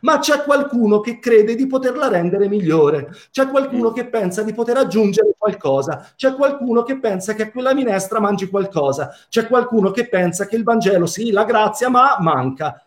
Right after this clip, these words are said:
Speaker 1: le tue opere, ma manca il tuo ravvedimento, ma manca la, la tua santificazione. E allora qualcuno va fuori e cosa trova?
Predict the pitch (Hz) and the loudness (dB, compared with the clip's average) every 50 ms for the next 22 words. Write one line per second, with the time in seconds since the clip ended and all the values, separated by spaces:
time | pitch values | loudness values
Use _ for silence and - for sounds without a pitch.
0 | _ _ 120 120 117 131 143 147 143 131 139 135 165 196 220 233 247 262 269 208 | _ _ -12 -8 -2 0 0 2 2 0 0 0 2 2 4 4 4 2 2 2
1 | 165 160 175 165 175 170 170 151 147 147 - 143 143 139 139 131 135 127 127 107 | 0 0 0 0 0 -2 -2 -4 -4 -6 -6 -4 -4 -4 -2 -4 -4 -6 -6 -8
2 | 113 120 131 - 208 240 269 285 277 226 180 185 185 180 180 180 180 175 165 160 | -8 -10 -6 -6 -4 -2 -2 -2 0 0 0 0 0 0 0 0 0 0 0 0
3 | 156 151 151 151 135 - 170 143 - 139 135 147 135 135 135 139 131 - - 127 | -4 -4 -4 -4 -4 -4 -8 -10 -10 -12 -16 -18 -20 -18 -16 -16 -16 -16 -14 -16
4 | 127 127 - _ _ _ _ _ 294 359 339 254 247 240 240 277 277 285 - 220 | -16 -16 -16 _ _ _ _ _ 2 4 6 6 4 6 6 6 4 4 4 2
5 | 269 247 233 226 220 208 208 - - - 190 202 180 180 170 165 165 165 165 160 | 4 4 6 6 6 4 4 0 -4 2 4 6 6 8 6 6 4 4 0 0
6 | - - _ _ _ - 415 415 - - 415 311 - 254 233 - - 247 - 190 | -4 -12 _ _ _ 0 0 0 0 0 2 2 4 2 0 2 2 2 2 2
7 | 165 147 - - - - - | 2 0 -2 -4 -8 -14 -20